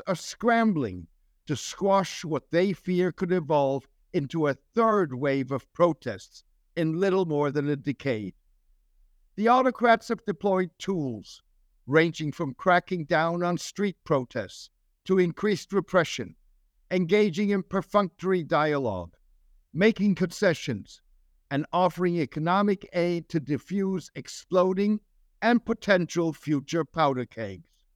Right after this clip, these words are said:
The latest protests erupted after street agitation across the Middle East bookended the last decade. In the early two thousand tens, the United Arab Emirates, Saudi Arabia,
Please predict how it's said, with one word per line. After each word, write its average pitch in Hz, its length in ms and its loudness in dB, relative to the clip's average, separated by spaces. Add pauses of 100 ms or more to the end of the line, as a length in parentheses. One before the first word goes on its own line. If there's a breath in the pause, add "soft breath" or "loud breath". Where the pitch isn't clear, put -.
(1160)
The 226 100 4
latest 247 540 0
protests 160 500 -2
erupted 170 600 0
after 160 320 -2
street 214 400 -6 (100)
agitation 143 760 -4
across 190 580 0
the 202 120 -4
Middle 175 300 0
East 143 280 -6 (480)
bookended 131 680 0 (260)
the 165 100 -2
last 143 400 0
decade. 117 460 -6 (720)
In 156 80 -4
the 156 140 4
early 175 260 2
two 180 180 -2
thousand 170 420 2
tens, 151 540 -2 (400)
the 147 60 -4
United 180 400 2
Arab 190 280 2 (100)
Emirates, 170 440 -4
Saudi 190 420 0
Arabia, 165 580 -2